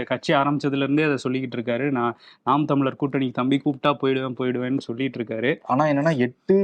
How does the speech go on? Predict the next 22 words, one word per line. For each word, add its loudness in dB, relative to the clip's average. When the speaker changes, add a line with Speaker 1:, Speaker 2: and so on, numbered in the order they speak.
Speaker 2:
புள்ளி 2
ஒண்ணு 2
ஒன்பது 0
சதவீதம் 0
வாங்கினது 2
தமிழ்நாடு 2
அரசியல்ல -2
ஒரு -6
மிக -2
முக்கியமா 0
பார்க்கப்பட -4
வேண்டிய, 0
ஒரு -2
பேசப்பட -2
வேண்டிய 0
ஒரு 0
விஷயம் -4
தான். -2
Speaker 1:
ஆமா, -2
ஏன்னா 0
மூணாவது 4
பெரிய 2